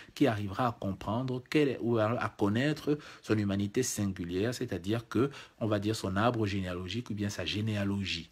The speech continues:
Voilà, donc, euh, qui est finalement l'auteur de mes jours, hein, voilà, c'est vraiment, c'est la question fondamentale là derrière.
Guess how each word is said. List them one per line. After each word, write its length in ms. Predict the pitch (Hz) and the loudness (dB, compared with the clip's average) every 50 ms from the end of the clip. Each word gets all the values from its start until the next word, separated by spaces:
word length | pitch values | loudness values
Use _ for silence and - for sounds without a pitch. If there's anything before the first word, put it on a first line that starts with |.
| _ _ | _ _
Voilà, 300 | - 87 87 87 85 87 | -8 -8 -6 -6 -8 -8
donc, 320 | 82 90 101 107 - - | -4 -4 -4 -4 -2 0
euh, 120 | 104 98 98 - | 0 0 -2 -4
qui 260 | - - 131 131 123 | -8 -4 0 4 6
est 100 | 113 113 | 6 4
finalement 520 | 113 - 110 101 92 90 92 95 101 110 110 | 4 0 -2 -2 0 0 0 0 2 2 4
l'auteur 800 | 104 98 98 104 107 104 - - - 135 135 139 143 139 135 113 | 4 4 4 4 2 0 -2 2 4 6 6 8 6 6 4 4
de 100 | 104 98 | 2 0
mes 160 | 95 92 87 | 0 -2 -2
jours, 480 | 85 98 107 101 95 90 78 71 82 | -2 -2 -2 -2 -2 -4 -6 -8 -6
hein, 120 | 87 95 98 | -6 -4 -4
voilà, 220 | 95 90 85 82 | -4 -4 -6 -8
c'est 120 | 87 - 95 | -8 -6 -4
vraiment, 260 | 92 95 95 104 110 | -4 -2 -2 -2 -2
c'est 120 | 107 104 | -2 -2
la 100 | 98 90 | -4 -4
question 320 | - - 95 - - 107 104 | -4 -4 -6 -4 -4 -6 -6
fondamentale 640 | - - 98 87 87 87 90 90 90 - 107 107 | -4 -4 -4 -4 -4 -4 -4 -6 -2 -2 0 0
là 80 | 95 92 | 0 0
derrière. 420 | 85 85 76 62 73 80 69 - | -2 -2 -2 0 0 0 0 0